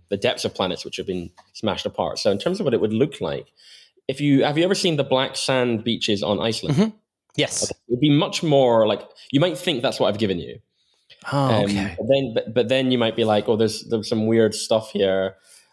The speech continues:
Speaker 1: um, where it's full of green crystals and yellow crystals,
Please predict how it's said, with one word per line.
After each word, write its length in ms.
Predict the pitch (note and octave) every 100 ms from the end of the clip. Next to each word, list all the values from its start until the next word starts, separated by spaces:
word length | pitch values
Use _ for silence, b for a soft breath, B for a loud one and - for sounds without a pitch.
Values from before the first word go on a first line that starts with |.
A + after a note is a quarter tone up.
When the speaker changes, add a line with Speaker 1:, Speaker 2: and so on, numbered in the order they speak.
| _
Speaker 1:
um, 520 | - G2+ G2+ G2 G2+ G2 A2
where 360 | A2 G#2 G2+ G2
it's 480 | G2+ - - - -
full 160 | - A2+
of 100 | G#2 -
green 600 | - C3 C#3+ C3+ A#2+ A2
crystals 920 | G#2+ G#2 - F#2 F2+ E2+ F2 - - -
and 280 | F#2 F#2 F#2+
yellow 280 | B2 C3 A2
crystals, 760 | - G2 - F2+ F2 F2 -